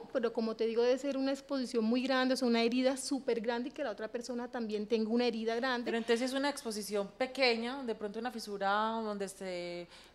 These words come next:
Speaker 2: donde salga sangre y,
Speaker 1: Sí,
Speaker 2: y también la
Speaker 1: no,
Speaker 2: otra
Speaker 1: no,
Speaker 2: persona no
Speaker 1: no.
Speaker 2: es tan
Speaker 1: O sea, es
Speaker 2: factible.
Speaker 1: muy mínimo el riesgo, como te digo, debe ser una herida muy grande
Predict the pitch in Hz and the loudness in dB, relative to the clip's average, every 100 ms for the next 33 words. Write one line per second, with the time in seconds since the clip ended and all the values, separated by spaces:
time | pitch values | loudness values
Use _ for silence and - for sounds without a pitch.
0 | - - - 190 196 185 165 180 190 220 | -20 -18 -6 -2 -2 -4 -6 -4 0 2
1 | 208 208 226 220 202 349 233 190 190 285 | 2 2 2 2 4 4 4 -2 4 8
2 | 349 226 190 220 226 196 202 220 233 233 | 10 10 6 2 2 2 0 0 4 6
3 | 185 262 254 302 269 - 330 381 392 392 | 6 2 6 6 6 6 4 4 6 8
4 | 392 392 392 392 403 392 403 359 269 277 | 8 4 0 4 6 6 2 0 0 4
5 | 254 240 226 - - - 226 220 214 220 | 4 2 -2 -6 -10 -8 -2 -2 -2 -4
6 | 226 240 240 247 247 240 247 233 220 220 | 2 4 4 2 -2 0 2 0 0 2
7 | 226 - - 262 277 302 311 330 277 262 | 2 0 -4 0 2 2 0 0 -2 -2